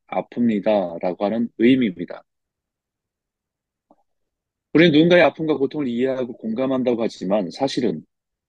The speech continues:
심파티와 같이 그가 처한 상황과 현실을 이해하면서 연민의 마음을 갖출 수밖에 없는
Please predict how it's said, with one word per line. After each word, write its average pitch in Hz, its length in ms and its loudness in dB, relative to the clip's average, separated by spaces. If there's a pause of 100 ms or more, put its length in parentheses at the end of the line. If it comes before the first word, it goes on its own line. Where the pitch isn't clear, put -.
(200)
심파티와 156 640 4
같이 120 760 0
그가 113 260 0
처한 170 400 -2
상황과 143 640 -2 (440)
현실을 147 840 -2
이해하면서 117 840 2 (680)
연민의 139 600 4
마음을 107 480 0
갖출 - 580 -6
수밖에 117 540 0
없는 101 480 0